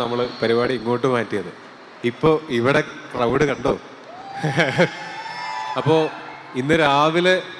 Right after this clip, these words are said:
ആണ് നമ്മളിത് അനൗൺസ് ചെയ്തത്. അപ്പോഴത്തേക്ക് ഇത്രയും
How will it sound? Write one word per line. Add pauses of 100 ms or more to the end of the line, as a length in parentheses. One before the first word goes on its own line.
(360)
ആണ്
നമ്മളിത്
അനൗൺസ്
ചെയ്തത്. (520)
അപ്പോഴത്തേക്ക്
ഇത്രയും